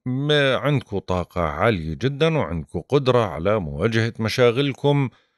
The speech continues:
وإنجاز الكثير منها، وبتضل الطاقة والحيوية ممتازة جدًا، وعندكم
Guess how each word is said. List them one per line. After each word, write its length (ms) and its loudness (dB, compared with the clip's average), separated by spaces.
وإنجاز 580 4
الكثير 580 0
منها، 500 -4
وبتضل 460 -2
الطاقة 540 0
والحيوية 760 2
ممتازة 640 -2
جدًا، 460 0
وعندكم 840 2